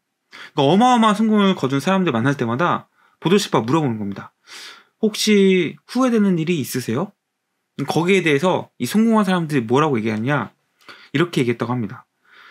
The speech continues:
"내가 더 큰 목표를 세웠더라면 내 삶이 획기적으로 달라졌을 것이다." 그러니까 더 큰 목표를 세우지 못한 것에 대해서 후회하고 있다는 겁니다. 왜 더 큰 목표를 못 세운 것에 후회를 할까요? 그것은 바로 이건 거죠.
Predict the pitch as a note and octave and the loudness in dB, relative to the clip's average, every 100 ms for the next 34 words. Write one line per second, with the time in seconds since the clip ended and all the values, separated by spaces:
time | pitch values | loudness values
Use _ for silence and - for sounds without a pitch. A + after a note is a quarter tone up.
0 | _ B2+ C3+ F#3+ A#2 - _ _ _ _ | _ 0 2 0 -2 -10 _ _ _ _
1 | - F3 - B3 G#3 - F#3 E3 D#3+ A3 | -4 -2 2 4 4 2 -2 -2 0 0
2 | G#3+ C3 A#2 G#2 G2 _ _ _ _ _ | 0 -4 -4 -6 -10 _ _ _ _ _
3 | - C3 C3 E3+ D#3 F#3 B3 _ _ _ | -2 -2 0 -2 0 -2 -2 _ _ _
4 | _ - A#3+ A#3 - A#3 G3 C3 A#2+ F#3 | _ -4 -4 -4 -2 0 2 0 2 0
5 | A#3+ _ _ _ - C#3 C3+ D#3 C#3 - | 0 _ _ _ -6 0 2 2 -2 -4
6 | E3+ A#2+ - - - _ _ - - F3 | -10 -8 -10 -12 -20 _ _ -20 -6 0
7 | F#3 F#3+ C#4 F3+ G3+ G3 C4 A3+ C3+ C#3 | 0 2 2 4 2 2 2 2 -2 -2
8 | A#3+ B3 A3+ G3+ G3 F#3 B2+ A2+ D3 A3 | 0 0 2 2 2 0 -2 -2 -2 -4
9 | B3+ _ _ - C4 B3+ D3+ D3 B2 D#3+ | -4 _ _ -2 0 2 0 0 -2 -2
10 | C3+ G2+ F#2+ - _ _ - - - G#3+ | -6 -8 -10 -14 _ _ -20 -10 0 2
11 | G3 A3 A3 G#3+ G3+ C3+ C#3+ G3+ F3+ D3 | 2 2 2 2 0 0 -2 0 2 0
12 | E3+ E3 G3+ F3+ D3+ C3 D3 G2 _ _ | -2 -2 0 0 -2 -2 -2 -4 _ _
13 | - - - G3+ G3 D#3 C#3+ C#3+ D3+ A#2 | -20 -20 -2 0 2 2 2 2 0 -2
14 | G#3 | -4